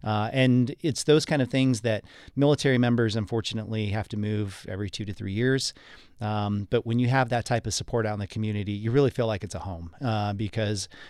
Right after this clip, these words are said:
you have that network that you can tie into. There's resources available to you out in the city.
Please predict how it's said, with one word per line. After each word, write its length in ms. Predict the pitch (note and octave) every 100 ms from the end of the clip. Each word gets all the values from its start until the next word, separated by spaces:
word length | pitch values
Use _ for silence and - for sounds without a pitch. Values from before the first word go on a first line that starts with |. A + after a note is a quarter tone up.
| - -
you 220 | G#2 G2
have 200 | A2+ A2+
that 160 | A2
network 360 | G#2 A2 G#2 -
that 180 | G#2 -
you 80 | G2
can 100 | F#2
tie 220 | G2+ G2
into. 680 | G#2+ A#2+ - A#2 A2+ G#2+ G#2
There's 220 | F#2 F#2+
resources 540 | A#2+ - A2+ F#2+ G#2+
available 380 | G2 A2+ A2+ G#2
to 140 | - A2+
you 140 | G#2
out 120 | G2
in 60 | G2
the 60 |
city. 400 | F#2+ B2+ A#2 A2